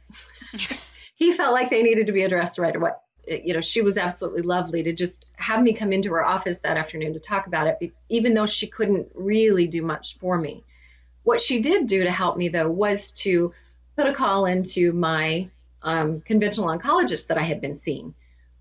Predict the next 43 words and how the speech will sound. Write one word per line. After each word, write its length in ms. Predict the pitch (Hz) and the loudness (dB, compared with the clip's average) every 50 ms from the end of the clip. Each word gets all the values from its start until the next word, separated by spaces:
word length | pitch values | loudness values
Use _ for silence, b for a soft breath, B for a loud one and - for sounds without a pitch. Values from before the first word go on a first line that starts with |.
| _ _ - | _ _ -2
When 260 | 196 202 208 202 185 | 0 2 2 2 2
I 240 | 185 233 320 349 - | 0 0 -2 -2 -2
called 480 | - 175 147 143 156 165 208 220 233 226 - - - | -2 -2 -2 0 2 0 0 0 -2 -6 -10 -12 -14
the 100 | 196 185 | -14 -6
following 500 | - 196 175 175 170 165 165 165 165 170 | -2 0 2 2 2 2 2 2 2 2
Monday 520 | 165 156 156 156 151 143 160 180 233 269 | 2 2 2 2 2 2 2 2 2 0
to 80 | 220 185 | 0 0
get 140 | - 170 160 | 0 0 -2
a 40 | |
hold 200 | 160 170 160 156 | -2 -2 -4 -4
of 60 | 156 - | -4 -4
his 180 | 175 151 - 156 | -6 -4 -2 -2
office, 320 | 147 147 - 190 180 - | -2 -2 -2 -4 -6 -4
they 140 | - 202 202 | -4 -4 -2
considered 420 | - 233 214 220 220 196 202 190 | -2 -2 -2 -2 -2 -2 -2 0
me 120 | 196 190 185 | 0 0 2
a 40 | |
new 240 | 180 190 190 185 180 | 2 0 0 0 -2
patient 480 | 185 - 262 262 254 - - - - - | -4 -4 -4 -4 -4 -4 -6 -6 -10 -12
'cause 140 | - 170 170 | -8 -6 -4
I 60 | 156 | -2
hadn't 320 | 175 180 165 165 - 165 165 | -2 -2 -2 -4 -4 -4 -4
been 140 | 196 185 | -2 -2
there 180 | 175 156 147 156 | -2 -2 -4 -6
in 60 | - | -8
over 180 | - - - - | -10 -12 -14 -18
five 260 | - - - - - | -16 -14 -14 -14 -14
years. 400 | - 92 - - - - - - _ _ _ _ | -16 -18 -18 -18 -18 -20 -20 -20 _ _ _ _
Like, 200 | - 226 220 220 - | -4 -2 -2 0 0
"Oh, 260 | 254 262 262 214 180 | 0 2 2 2 2
great, 340 | 185 190 - 415 605 508 240 | 0 0 0 2 2 2 2
I 100 | 196 196 | 2 4
need 160 | 214 226 226 220 | 4 4 4 4
to 60 | 240 | 4
wait 220 | 226 240 233 233 | 4 4 2 2
for 100 | - 262 | 2 2
a 60 | 240 233 | 2 4
new 160 | 247 254 254 | 2 2 2
patient 440 | - 330 302 302 - 294 254 240 247 | 0 0 0 0 0 0 -2 -2 0
appointment? 380 | - 359 508 523 554 554 466 - | 0 -2 0 0 -2 -2 0 0
I 240 | 226 240 240 240 | 0 0 0 -2
can't 340 | 240 - - 320 415 523 - | -2 -4 -2 -2 0 0 0
wait." 400 | 220 214 196 196 277 339 - B | 0 0 0 2 0 0 -2 B